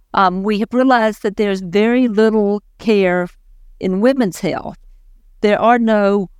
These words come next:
women's health clinics in that area. And so we're getting ready to launch a women's health program there so women can come and get their mammograms, their pap smears, their annual physicals. So we have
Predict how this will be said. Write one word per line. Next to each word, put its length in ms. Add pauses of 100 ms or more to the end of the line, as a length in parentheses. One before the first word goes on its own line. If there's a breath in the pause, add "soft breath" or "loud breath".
(260)
women's 320
health 240
clinics 440
in 120
that 280
area. 440 (260)
And 120
so 160
we're 160
getting 280
ready 500
to 400 (300)
launch 440
a 60
women's 380
health 320
program 400
there 220
so 200
women 300
can 160
come 340 (520)
and 220
get 140
their 120
mammograms, 760
their 140
pap 320
smears, 680 (280)
their 420
annual 340
physicals. 640 (360)
So 420
we 360
have 140